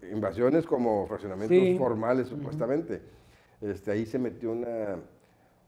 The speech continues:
Speaker 1: un elemento dentro de la línea de agua potable que fue la que empezó a fallar y, y a sa-, a socavar toda esa tierra.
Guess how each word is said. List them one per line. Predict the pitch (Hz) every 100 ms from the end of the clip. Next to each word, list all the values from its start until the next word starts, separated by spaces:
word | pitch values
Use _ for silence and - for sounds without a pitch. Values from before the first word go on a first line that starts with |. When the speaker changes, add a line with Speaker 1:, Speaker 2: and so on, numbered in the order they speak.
| -
Speaker 1:
un | 139
elemento | 170 151 143 139 135
dentro | 127 127 131
de |
la | 120 107
línea | 107 120
de | 120
agua | 117 110
potable | 107 139 165 151
que | 120 104
fue | 117
la | 117
que | 113
empezó | 98 90 107
a | 104 92 87
fallar | 82 101 139 165
y, | 123 104 -
y | 107
a | 90
sa-, | -
a | -
socavar | 95 - 87 92 98
toda | 98 90
esa | -
tierra. | - 80 -